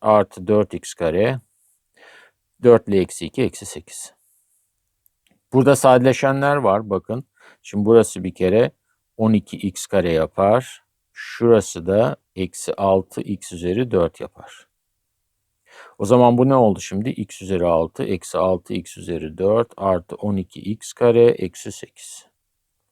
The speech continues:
İşte bu. Hadi bir tane daha yapalım. A kare artı B kare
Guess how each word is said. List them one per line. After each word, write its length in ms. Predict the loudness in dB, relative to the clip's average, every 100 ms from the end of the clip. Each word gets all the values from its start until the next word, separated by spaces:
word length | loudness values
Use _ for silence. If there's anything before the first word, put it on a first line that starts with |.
| _ _ _ _
İşte 220 | -2 0
bu. 220 | 0 -2 _ _ _ _ _ _ _ _ _ _ _ _ _ _ _ _ _ _ _ _ _ _ _ _ _ _ _ _ _ _ _ _ _
Hadi 220 | 2 4
bir 60 | 4
tane 220 | 4 6
daha 120 | 8
yapalım. 340 | 6 4 -4 -6 _ _ _ -20 -20 -20 _ _
A 140 | 0 2
kare 220 | 2 4
artı 300 | 2 0 -4
B 120 | -4
kare 380 | -2 -2 0